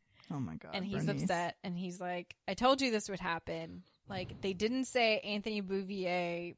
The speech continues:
Speaker 2: partner and law student. They
Speaker 1: Mm-hmm.
Speaker 2: said Anthony Bouvier, ex-convict. So
Speaker 1: Mm-hmm.
Speaker 2: little old blue-haired ladies all over Atlanta are saying, "Well, he got what he deserved."
Speaker 1: Mm-hmm.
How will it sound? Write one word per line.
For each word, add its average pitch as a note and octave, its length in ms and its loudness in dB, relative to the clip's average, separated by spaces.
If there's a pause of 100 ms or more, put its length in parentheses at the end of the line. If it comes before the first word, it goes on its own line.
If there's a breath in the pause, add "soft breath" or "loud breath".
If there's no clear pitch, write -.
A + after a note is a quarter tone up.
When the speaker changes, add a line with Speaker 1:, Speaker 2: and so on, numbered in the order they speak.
Speaker 2:
partner G3+ 440 0
and F3+ 260 -6
law F3 240 -2
student. D#3 720 -8
They G#3+ 60 8
Speaker 1:
Mm-hmm. A3+ 440 12
Speaker 2:
said F#3+ 360 10 (100)
Anthony A3 380 4
Bouvier, G#3 600 2
ex-convict. G3+ 1120 2 (140)
So E3+ 60 2
Speaker 1:
Mm-hmm. F3 400 6
Speaker 2:
little A#3+ 400 12
old A3+ 340 10
blue-haired A3+ 600 6
ladies G3 460 2 (160)
all G3+ 300 8
over A#3+ 240 8
Atlanta A#3+ 460 6
are F3+ 260 4
saying, F#3+ 400 -2
"Well, F3+ 280 6
he G3+ 160 -4
got F#3+ 260 4
what G#3+ 100 2
he A3+ 140 -4
deserved." G#3 760 8
Speaker 1:
Mm-hmm. F#3+ 500 8